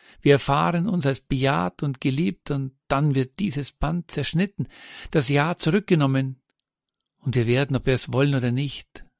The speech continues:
von ihnen geschieden. Die meisten Leute, sagte Mark Twain einmal, der Verfasser des Tom Sawyer,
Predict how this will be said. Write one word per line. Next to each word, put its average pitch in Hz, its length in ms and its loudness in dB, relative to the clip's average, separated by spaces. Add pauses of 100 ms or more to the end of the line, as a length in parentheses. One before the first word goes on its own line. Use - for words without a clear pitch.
von - 220 -8
ihnen 139 220 -2
geschieden. 139 600 -6 (3000)
Die 143 40 -2
meisten 185 380 2
Leute, 190 360 -2
sagte 185 320 -4
Mark 170 260 -4
Twain 190 320 0
einmal, 180 580 -2 (400)
der 135 80 -4
Verfasser 160 380 0
des 160 200 -2
Tom 165 200 0
Sawyer, 165 480 -2